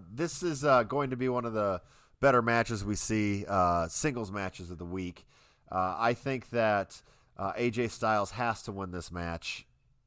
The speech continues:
because where, where are they going if they don't? Uh, who you got, Rod?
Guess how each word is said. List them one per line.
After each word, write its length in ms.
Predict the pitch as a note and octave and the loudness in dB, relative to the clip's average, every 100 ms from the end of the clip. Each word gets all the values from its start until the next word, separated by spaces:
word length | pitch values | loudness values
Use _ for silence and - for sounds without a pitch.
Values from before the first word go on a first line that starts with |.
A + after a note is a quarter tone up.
| F#2+ | -12
because 760 | F#2+ - G2+ F#2 E2 - - | -10 -2 -2 0 -4 -10 -14
where, 640 | G2+ G2+ A2 A#2+ A2 A2 G#2 | -14 -10 0 4 6 4 2
where 300 | A#2+ A#2 A2 | 2 4 6
are 60 | |
they 180 | G2+ G2 | 4 2
going 360 | E2+ F2+ E2+ E2 | 2 -2 -2 -6
if 160 | D#2+ | -10
they 140 | - D#2+ | -8 -8
don't? 420 | C#2+ C#2 C2 - | -8 -12 -14 -12
Uh, 140 | E2 | -10
who 120 | D#2+ B2+ | -6 -4
you 120 | G#2+ | -4
got, 180 | F#2 D2 | -4 -6
Rod? 200 | D2 | -10